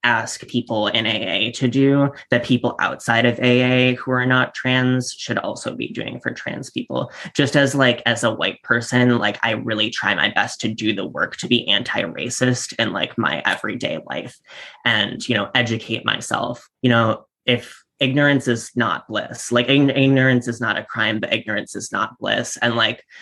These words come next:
unfortunately, a lot of people like me spend a lot of time educating people around us. And, like, it's, it's become a gift for me today. And I really, like, carry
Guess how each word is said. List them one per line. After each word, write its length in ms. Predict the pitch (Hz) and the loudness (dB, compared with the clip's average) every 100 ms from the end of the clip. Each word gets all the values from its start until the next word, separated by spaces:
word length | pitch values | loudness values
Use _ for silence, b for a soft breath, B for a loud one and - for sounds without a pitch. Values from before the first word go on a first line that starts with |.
| B B | B B
unfortunately, 680 | 151 - 156 151 151 131 123 | 2 2 0 2 2 4 4
a 80 | |
lot 200 | 113 113 | 2 0
of 100 | 113 | -2
people 320 | - 113 110 110 | -4 -8 -4 -2
like 220 | 107 - | -2 -2
me 160 | 117 | -4
spend 280 | 117 - 110 | -4 -4 -2
a 60 | 110 | 0
lot 220 | 110 53 | 0 0
of 60 | - | -2
time 540 | 110 113 53 - - _ _ _ 139 | -4 -2 -2 -4 -8 _ _ _ 0
educating 540 | 113 117 110 110 120 | 0 -2 -2 -2 -4
people 540 | 127 127 120 117 117 - | -8 -4 -4 -4 -4 0
around 400 | 123 104 117 - | 0 0 -4 -2
us. 260 | - 127 | -2 -2
And, 140 | - 123 | 0 2
like, 160 | 123 B 220 | 2 B -2
it's, 220 | 190 - | -2 0
it's 180 | - 170 | -2 0
become 260 | 226 233 214 | 2 2 2
a 40 | |
gift 300 | 123 - - | 2 -2 -6
for 180 | - 123 | -2 2
me 220 | 127 127 | 4 4
today. 440 | 120 127 127 127 123 | 2 2 4 4 4
And 180 | 117 | 4
I 60 | 117 | 2
really, 360 | 113 113 113 117 | 0 -4 0 2
like, 260 | 117 117 - | 2 0 -8
carry 520 | - 113 107 110 104 | -8 -4 -2 -2 -6